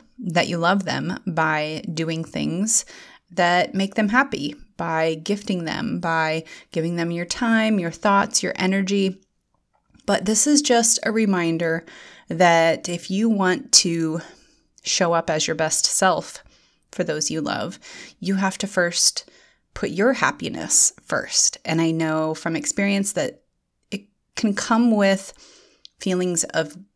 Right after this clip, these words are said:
guilt. We can feel guilty about taking time for ourselves,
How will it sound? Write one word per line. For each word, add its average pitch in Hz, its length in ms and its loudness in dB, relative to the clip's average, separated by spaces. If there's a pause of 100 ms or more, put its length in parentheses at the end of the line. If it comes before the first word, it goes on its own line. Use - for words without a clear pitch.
(240)
guilt. - 580 -2 (160)
We 165 120 -4
can 185 180 -2
feel 175 220 0
guilty 160 540 -2
about 147 520 0
taking - 480 -4
time 170 200 0
for 165 140 -2
ourselves, 156 640 0